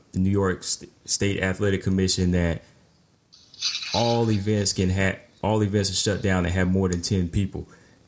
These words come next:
And now they're shutting down the U F Cs because even though you don't have an audience, you're gonna have more than ten people there. You know, first you gotta count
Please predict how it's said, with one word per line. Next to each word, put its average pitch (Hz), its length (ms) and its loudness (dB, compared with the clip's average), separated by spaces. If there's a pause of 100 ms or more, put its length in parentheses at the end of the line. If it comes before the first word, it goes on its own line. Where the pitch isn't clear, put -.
(160)
And 90 180 2
now 101 260 2
they're 95 120 0
shutting 95 320 0
down 90 340 2
the 90 100 2
U 98 180 2
F 87 80 -4
Cs 104 260 0
because 90 580 -2 (640)
even 135 280 0
though 120 60 2
you 117 120 2
don't 110 140 2
have 101 120 2
an 90 60 0
audience, 104 400 0
you're 95 80 0
gonna 95 200 2
have 92 180 2
more 92 160 2
than 85 100 2
ten 85 260 0
people 87 220 0
there. 95 220 0
You 82 120 -2
know, 85 200 2
first 98 320 -2
you 92 80 -4
gotta 87 180 0
count 85 400 -2